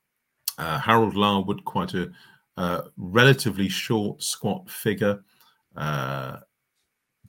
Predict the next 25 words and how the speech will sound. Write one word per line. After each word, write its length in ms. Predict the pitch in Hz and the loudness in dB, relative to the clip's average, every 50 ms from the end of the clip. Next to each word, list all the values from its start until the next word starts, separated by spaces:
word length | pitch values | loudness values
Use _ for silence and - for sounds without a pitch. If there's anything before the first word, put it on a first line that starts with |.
| _ _ - | _ _ 2
but 320 | 113 95 95 - - - _ _ _ - | 2 2 2 0 -10 -16 _ _ _ -2
a 80 | 95 92 | -2 -2
very 360 | 95 90 117 113 113 104 95 | 2 6 8 8 8 8 4
fast, 760 | 90 90 - - - 104 98 92 92 92 92 92 - - - - _ _ _ _ _ _ _ _ _ _ - | 0 -2 -8 -2 0 2 2 4 2 0 -2 -4 -10 -10 -12 -18 _ _ _ _ _ _ _ _ _ _ -18
very 420 | 90 87 87 120 127 123 110 95 | -16 -6 4 6 6 6 6 4
skiddy 520 | 90 - - - - - 107 - 101 90 90 | 2 0 0 -2 0 -2 -2 0 0 -2 -2
bowler. 480 | 90 92 90 87 87 85 85 87 87 - - _ _ _ _ _ _ _ _ _ _ _ - | -2 -2 -2 -2 -2 -4 -4 -6 -6 -8 -14 _ _ _ _ _ _ _ _ _ _ _ -2
Bill 240 | 110 104 101 101 | 0 0 2 0
Vose 420 | 95 95 98 92 92 90 90 - - | 0 0 0 0 0 0 -2 -4 -4
as 240 | 90 85 - - - | -4 -6 -6 -6 -6
well. 300 | 95 82 71 - - _ _ _ - | -6 -6 -6 -8 -10 _ _ _ 4
Both 300 | 127 131 131 127 - 107 | 6 6 6 6 2 -2
of 160 | 95 - - | -4 -2 -4
them 300 | 90 82 87 87 85 82 | -6 -6 -6 -6 -6 -4
were 320 | 87 87 87 85 85 78 - _ _ _ _ _ _ _ - | -4 -4 -4 -4 -6 -8 -10 _ _ _ _ _ _ _ -6
regarded 840 | 92 92 90 92 - 101 98 92 90 85 85 80 - 90 85 - - - | -4 -4 -4 0 2 2 4 4 2 0 -4 -6 -6 -6 -6 -8 -12 -12
as, 640 | - 76 78 80 80 82 82 80 - - - - - _ - | -8 -6 -6 -6 -6 -6 -6 -6 -6 -6 -6 -8 -8 _ -12
uh, 280 | 85 85 82 - - - - | -10 -10 -10 -10 -10 -12 -8
the 80 | - | -6
most 320 | 87 87 90 90 92 95 - | -4 -2 -2 -2 -4 -6 -8
fearsome 720 | - - 123 120 113 104 - - - - - 71 - - _ _ _ _ _ _ _ _ _ _ _ - - | -4 0 0 2 2 2 0 -2 -4 -4 -4 -6 -8 -10 _ _ _ _ _ _ _ _ _ _ _ -10 -6
fast 400 | 92 82 78 76 - - - - | -4 -4 -4 -4 -6 -8 -6 -6
bowlers 560 | 85 80 78 80 82 85 80 - - - _ _ _ - | -8 -6 -6 -6 -6 -6 -6 -6 -8 -8 _ _ _ -10
on 220 | 82 82 82 82 | -8 -8 -6 -8
the 260 | 82 82 80 76 - | -6 -6 -8 -8 -10